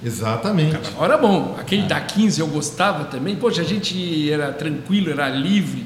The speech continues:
Speaker 3: E o-,
Speaker 2: todo mundo se
Speaker 3: a-,
Speaker 2: divertia.
Speaker 1: Era
Speaker 3: e o-,
Speaker 1: dez dias de carnaval.
Speaker 2: Meu Deus.
Speaker 3: Em oitenta nasceu a minha primeira filha.
Speaker 1: Tá.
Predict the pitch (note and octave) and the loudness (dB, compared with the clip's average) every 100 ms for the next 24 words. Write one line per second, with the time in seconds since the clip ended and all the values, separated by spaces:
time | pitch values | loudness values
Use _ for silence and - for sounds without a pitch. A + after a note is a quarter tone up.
0 | - C#3 D#3+ C3+ G#3+ F#3 G#3+ G#3 - E3+ | -4 0 2 2 -2 0 0 0 -2 -2
1 | E3 - - F#3+ D3+ D#3+ G3 F#3+ D3 A3+ | -4 -4 -4 2 4 6 6 6 6 6
2 | A#3 E3+ C#3+ G2+ G#2 C#3 D4 E4+ G#3 D3+ | 6 4 0 0 0 0 0 -2 -4 -2
3 | D3+ E3 E3+ D#3+ C#3+ - F#3 F#3 F3+ E3+ | -2 0 0 0 -2 -4 -6 -4 -4 -4
4 | - B2+ B2 D3 C3+ C3+ - A#2+ B2+ C#3+ | -6 -6 -4 -4 -2 -4 -4 -6 -4 -6
5 | C3 - A#2+ A#2 F2+ E2+ - - - G2 | -6 -8 -6 -6 -8 -14 -18 -18 -10 -6
6 | F#2 | -6